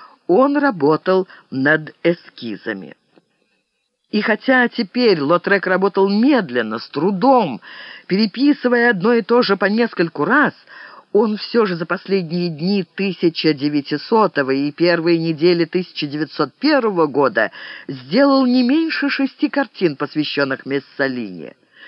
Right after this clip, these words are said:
Живопись теперь давалась ему нелегко, но он упорствовал и создал несколько портретов: старого скрипача Данкла, который в свои восемьдесят три года еще давал концерты,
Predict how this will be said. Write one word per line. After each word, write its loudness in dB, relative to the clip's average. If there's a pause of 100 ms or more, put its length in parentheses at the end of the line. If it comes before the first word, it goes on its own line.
(400)
Живопись 2
теперь 0 (320)
давалась 2
ему -2
нелегко, 0 (520)
но 2
он 2
упорствовал 0 (320)
и 0
создал 2
несколько 0
портретов: 0 (320)
старого 2
скрипача 0
Данкла, 0 (360)
который 2 (240)
в -16 (100)
свои 2
восемьдесят 0
три 0
года 2
еще 2
давал 4
концерты, 0